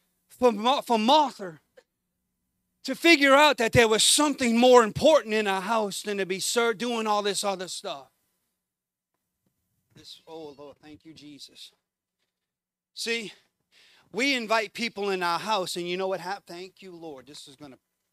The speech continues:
bite y'all. <laughs> See, y'all invite pe-, y'all invite somebody into your house, and when they get there, then you begin to clean it.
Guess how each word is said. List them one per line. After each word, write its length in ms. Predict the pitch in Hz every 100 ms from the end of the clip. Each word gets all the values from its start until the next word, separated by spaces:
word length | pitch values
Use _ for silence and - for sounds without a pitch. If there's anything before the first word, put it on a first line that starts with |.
| -
bite 320 | 175 165 -
y'all. 380 | 160 131 110 - _ _ _
<laughs> 1200 | 262 - _ 359 254 _ 254 _ _ _ _ _ _
See, 280 | - 254 233
y'all 300 | 202 277 269
invite 360 | 214 214 202
pe-, 100 | -
y'all 280 | 196 214 294
invite 320 | 269 214 202
somebody 520 | - 220 202 196 196 190
into 200 | 185 190
your 160 | 170
house, 360 | 156 247 240 -
and 100 | 185
when 140 | 180
they 120 | 170 147
get 240 | 240 -
there, 180 | 185 165
then 240 | 170 220
you 80 | 196
begin 360 | 170 170 165 147
to 60 |
clean 420 | 135 - 208 165
it. 180 | 127 _